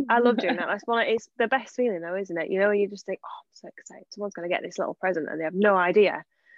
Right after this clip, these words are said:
Speaker 1: I just think, yeah,
Speaker 2: Yeah.
Speaker 1: it's so nice.
Speaker 2: I wish
Speaker 1: So
Speaker 2: I had thought of that more often. I think I get,
Speaker 1: <laughs>
Speaker 2: like, really carried away in, you know, my hundreds of jumpers that need to be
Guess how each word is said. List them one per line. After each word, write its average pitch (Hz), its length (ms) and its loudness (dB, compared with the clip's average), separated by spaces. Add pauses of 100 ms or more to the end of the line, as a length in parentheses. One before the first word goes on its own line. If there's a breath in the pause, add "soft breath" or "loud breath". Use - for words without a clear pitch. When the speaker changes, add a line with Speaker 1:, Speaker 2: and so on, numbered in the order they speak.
(540 soft breath)
Speaker 1:
I 190 140 0
just - 180 -12
think, 165 180 -8
yeah, 165 200 4
Speaker 2:
Yeah. 165 80 0
Speaker 1:
it's - 320 -14
so - 260 -6
nice. 180 420 -12 (640)
Speaker 2:
I 202 60 -4
wish 247 200 0
Speaker 1:
So 254 60 2
Speaker 2:
I 240 120 6
had 202 260 -4
thought 220 240 0
of 185 80 -6
that 180 180 0
more 180 280 -4
often. - 400 -10
I 185 100 -8
think 208 240 -2
I 185 140 4
get, 175 260 2
Speaker 1:
<laughs> - 60 -16
Speaker 2:
like, 160 200 -6
really 175 580 0
carried 170 420 0
away 160 480 -2
in, 160 320 -8
you 160 80 -8
know, 160 160 -4
my 160 240 -6
hundreds 165 440 -10
of 156 160 -14
jumpers 160 420 -6
that - 100 -20
need 160 140 -10
to - 120 -20
be - 100 -14